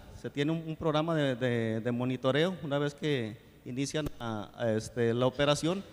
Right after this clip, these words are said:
En este año se trabajaron con veintisiete, este, tipos de estos sistemas, la mayoría ubicados aquí en, en, en, en Ahome. Se realizaron trescientos, arriba de trescientos cincuenta muestreos, de los cuales,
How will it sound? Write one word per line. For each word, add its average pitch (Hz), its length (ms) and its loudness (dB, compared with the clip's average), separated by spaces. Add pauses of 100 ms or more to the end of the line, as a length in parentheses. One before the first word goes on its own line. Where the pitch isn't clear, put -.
(340)
En 139 100 0
este 151 220 0
año 170 180 2
se 143 480 2
trabajaron 131 460 2
con 127 340 -2
veintisiete, 127 1300 0
este, 117 380 -6
tipos 147 320 -2
de 147 60 0
estos 160 240 -6
sistemas, 156 400 -2
la 156 40 2
mayoría 135 600 2
ubicados 139 440 -2
aquí 139 200 -6
en, 151 160 0
en, 117 340 -4
en, 120 340 -4
en 131 200 4
Ahome. 160 420 6 (800)
Se 143 160 0
realizaron 143 560 2
trescientos, 160 1120 0
arriba 143 240 0
de 180 80 2
trescientos 156 480 -4
cincuenta 143 1000 0
muestreos, 151 640 2 (840)
de 165 280 4
los 165 180 2
cuales, 165 500 4